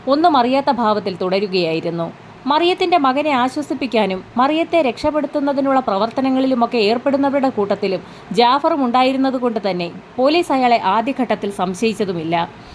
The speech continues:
മറിയത്തെ കൊലപ്പെടുത്തിയ ശേഷം ആ മാല എന്തു ചെയ്തു എന്നുള്ളതായിരുന്നു പോലീസിന്റെ അടുത്ത ചോദ്യം. ആ മാല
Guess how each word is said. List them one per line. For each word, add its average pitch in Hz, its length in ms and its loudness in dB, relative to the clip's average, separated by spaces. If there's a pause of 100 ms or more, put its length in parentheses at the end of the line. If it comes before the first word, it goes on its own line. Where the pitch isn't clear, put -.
(280)
മറിയത്തെ 339 480 2
കൊലപ്പെടുത്തിയ 330 560 -2
ശേഷം 285 300 -2
ആ 220 120 0
മാല 269 280 2 (160)
എന്തു 262 140 0
ചെയ്തു 302 280 -2 (100)
എന്നുള്ളതായിരുന്നു 214 600 2 (100)
പോലീസിന്റെ 214 480 0
അടുത്ത 185 180 -4
ചോദ്യം. 175 420 -4 (440)
ആ - 40 2
മാല 202 300 2